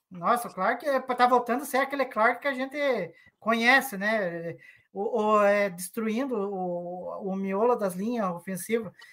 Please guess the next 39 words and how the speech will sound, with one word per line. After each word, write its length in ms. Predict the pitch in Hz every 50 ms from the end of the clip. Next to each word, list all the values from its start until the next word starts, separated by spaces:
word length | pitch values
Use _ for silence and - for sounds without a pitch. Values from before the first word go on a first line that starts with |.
| - - _ _ - _ _ _
Mas 520 | - 190 196 202 208 214 208 208 175 170
ontem, 600 | 202 214 247 285 330 320 320 269 240 233 226 214
sim, 360 | 196 - - 226 262 285 285 262
eu 220 | 233 220 214 208
acho 180 | 220 233 226 -
que 320 | 240 220 247 240 240 -
sim, 280 | - - - 254 262 262
que 260 | 262 262 262 247 240
o 460 | 226 226 220 214 208 208 208 202 208
Reed, 340 | 214 226 269 330 349 - 240
ele 260 | 240 226 220 220 220
é, 220 | 214 214 214 214 _ _ - - _ _ _ _ _ _ _ _ _ _ _
cara, 420 | _ - 240 240 262 262 254 240 220
teve, 280 | - - 254 254 302 311 294 269 - 262 262 262
eu, 220 | 277 285 294 311 302
eu 240 | 294 302 339 359 359
até, 380 | 349 - 339 359 370 381 381
assim, 380 | 302 269 277 - 294 330 339 339
pensei 360 | 320 294 285 262 277 302 294
que 80 | 294 320
ele 120 | 302 302
não 120 | 294 294 294
ia 160 | 311 330 302
render 300 | 247 262 247 233 247 226
tanto, 460 | 226 - - 214 214 208 185 - 190
sabe? 480 | 175 - - 175 175 170 170 175 175 175
Porque 840 | - - 196 190 190 - 208 202 202 202 196 196 190 180 175 170 160 160 165 185 - - 202 196 180 -
pelo 160 | - 214 226
histórico 560 | 233 226 - - - 220 233 262 247 - 254
do, 220 | 220 226 220 220 220
da 100 | 214 202
temporada 460 | - 214 - - 202 202 226 233 220
passada, 480 | 233 202 185 - - 185 208 240 233
que 120 | 220 220 202
ele 100 | 190 185
não 180 | 196 202 196
foi 180 | 180 - 208 220
tão 220 | 214 - 202 185
bem, 300 | 170 185 196 226 254 247